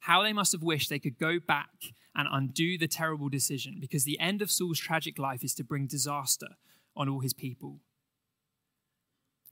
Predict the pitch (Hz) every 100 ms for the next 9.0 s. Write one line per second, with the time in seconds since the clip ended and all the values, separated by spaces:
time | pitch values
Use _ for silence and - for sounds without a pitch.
0 | - 165 190 180 233 254 240 - 226 190
1 | 151 156 147 185 202 185 151 135 202 202
2 | - 185 180 170 139 127 135 - 139 139
3 | - 143 143 131 135 120 131 143 147 -
4 | - - _ _ _ _ _ _ _ 151
5 | - 160 160 165 160 160 147 143 131 135
6 | - - _ _ _ _ - - 156 156
7 | - 156 151 139 - 135 131 160 - -
8 | - 180 160 165 151 143 135 - 123